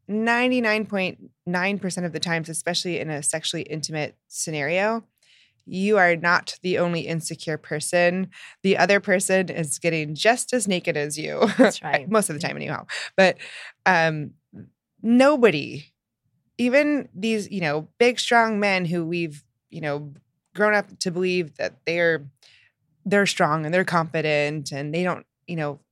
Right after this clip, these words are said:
Speaker 1: feel hurt or insecure, they're just as, if not more, as insecure in that situation too. And understanding that your partner, whoever you are with, is also human,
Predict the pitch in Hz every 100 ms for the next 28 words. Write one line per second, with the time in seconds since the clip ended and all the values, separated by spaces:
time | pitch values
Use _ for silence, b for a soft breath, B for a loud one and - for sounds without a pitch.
0 | _ - 170 160 160 165 165 - - 160
1 | 151 160 156 143 143 B B B _ _
2 | 233 269 302 311 294 262 - _ _ _
3 | - 170 175 208 254 - 156 147 180 208
4 | - - _ - 180 156 160 131 175 220
5 | B B B B _ _ _ 220 240 247
6 | 240 247 254 254 247 - 240 247 254 -
7 | 240 233 233 214 - 277 165 135 156 -
8 | 190 240 240 - 170 180 196 180 156 -
9 | 170 165 160 165 - 202 202 175 165 156
10 | 170 160 151 139 143 180 - 147 - 143
11 | 156 - 170 156 - - 143 156 202 240
12 | 269 269